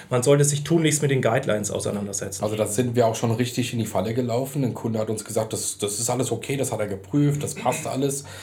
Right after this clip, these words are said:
Speaker 2: Ähm, und natürlich oft gerade in diesem, ähm, Startup oder, oder, ähm, ich möchte jetzt eine App machen Bereich, ne? Also es ist ja ein Unterschied zwischen Startups oder, oder jemand, kann man auch als Startup bezeichnen, aber jemand, der eine App-Idee hat und einfach seine App in den Store bringen will,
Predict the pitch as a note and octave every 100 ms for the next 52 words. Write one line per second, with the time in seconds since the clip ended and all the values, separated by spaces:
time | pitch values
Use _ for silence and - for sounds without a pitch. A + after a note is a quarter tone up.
0 | - - - - A#2+ A#2 A#2 A2+ A2+ A2+
1 | G#2 - B2 - C3 - - A#2 B2 A2+
2 | A#2 A2+ A2+ A2 - - - - - G#2+
3 | G#2+ - - G#2+ B2+ C#3+ C#3 - A#2 A#2
4 | A2 A2 A#2+ A2+ G#2 G#2 G2+ - - A2
5 | A2 A2 - - A#2+ A#2 A2+ - A2 A2
6 | - A2 A2+ G2 F2+ F2 F2+ - G#2+ G#2+
7 | G2 G2 A2+ A2 A#2+ A#2 - A#2 B2+ A2+
8 | - A2 A#2 A#2+ - A2+ A2 - - -
9 | - A2+ A2 A2 A2+ A#2+ G#2 - A#2 -
10 | B2+ A#2+ - G2 B2 A#2+ - A2+ A2 A#2+
11 | G#2 G#2+ A2 A2+ G#2+ G#2+ A#2+ B2+ A#2+ A#2
12 | A2+ A2+ - B2 A2+ A2 G#2+ A#2+ B2+ A2+
13 | G2 - F#2 F#2 G2+ G2+ G2 A2+